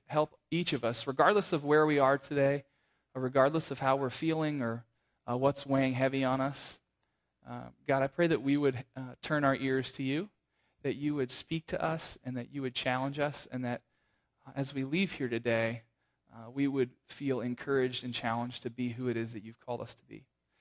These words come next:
So we invite you to speak to us through this story, uh, that your son told, uh, years ago.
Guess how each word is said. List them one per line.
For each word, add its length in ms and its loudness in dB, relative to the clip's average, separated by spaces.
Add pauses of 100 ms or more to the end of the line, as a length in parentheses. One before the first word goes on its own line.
(160)
So 160 -4
we 80 4
invite 240 8
you 80 4
to 80 6
speak 300 -4
to 120 2
us 240 0
through 180 -4
this 180 4
story, 500 -2 (640)
uh, 340 -6
that 160 -2
your 120 -4
son 280 -4
told, 400 -4 (300)
uh, 220 -20 (140)
years 220 -2
ago. 320 -10